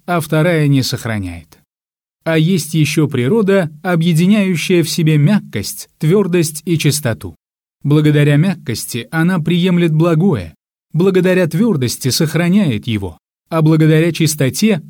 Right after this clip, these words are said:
постигает суть вещей. Это совершенная природа, порождающая всевозможные благие нравственные качества. Что же касается правильности ислама, то это ось всего перечисленного,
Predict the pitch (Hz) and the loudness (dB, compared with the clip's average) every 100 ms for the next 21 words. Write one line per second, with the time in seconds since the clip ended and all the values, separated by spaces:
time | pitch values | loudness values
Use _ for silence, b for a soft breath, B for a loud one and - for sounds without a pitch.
0 | - 175 - 160 147 175 151 147 - 131 | -2 -2 0 -2 0 2 2 0 -2 -4
1 | - 117 - - 87 - _ _ _ _ | -2 -6 -6 -8 -10 -14 _ _ _ _
2 | _ - 165 160 - 156 156 - 170 151 | _ -4 -2 0 0 0 0 -2 -2 0
3 | 127 107 113 123 196 127 87 _ - 175 | 0 0 -2 0 -2 -2 -8 _ -2 0
4 | 165 147 208 180 156 180 160 - 165 160 | 0 0 0 -2 -2 -2 -2 0 0 2
5 | 143 190 160 160 156 143 147 139 175 156 | 2 2 0 0 2 2 2 0 0 2
6 | 147 131 - 127 113 110 104 107 92 101 | 2 0 -4 -6 -4 -2 -4 -6 -10 -10
7 | - 101 95 _ _ _ _ _ _ _ | -12 -14 -16 _ _ _ _ _ _ _
8 | - - 160 147 147 139 160 151 143 143 | -8 0 2 2 0 0 2 2 2 0
9 | 143 147 143 131 123 - 120 110 - 160 | 0 2 2 2 0 -2 -4 -2 -2 -4
10 | 175 92 85 _ _ - 175 190 185 175 | -4 -6 -8 _ _ -2 0 0 0 -2
11 | 175 185 151 - 175 170 160 165 156 151 | 0 -2 -2 -4 0 0 0 0 0 0
12 | 208 - 101 87 82 80 | -2 -2 -8 -8 -12 -16